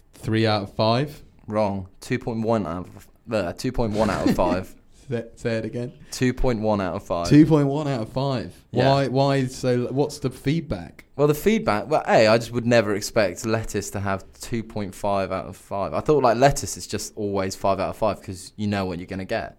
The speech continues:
Speaker 2: It's
Speaker 1: Who's,
Speaker 2: lettuce.
Speaker 1: uh, also, like, who's so angry about their lettuce that they go on and review it?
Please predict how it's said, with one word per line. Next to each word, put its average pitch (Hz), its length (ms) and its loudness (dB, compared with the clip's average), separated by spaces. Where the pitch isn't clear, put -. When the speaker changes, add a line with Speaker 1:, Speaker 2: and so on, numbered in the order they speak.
Speaker 2:
It's 185 140 -4
Speaker 1:
Who's, 208 80 2
Speaker 2:
lettuce. 202 240 -2
Speaker 1:
uh, 156 720 -2
also, 180 380 0
like, 104 280 -6
who's 165 220 -4
so 139 160 2
angry 131 320 0
about 101 240 -2
their 104 100 -4
lettuce 113 400 -6
that 101 120 -12
they 101 80 -8
go 104 240 -4
on 104 260 -6
and 104 300 -8
review 104 400 0
it? - 260 -8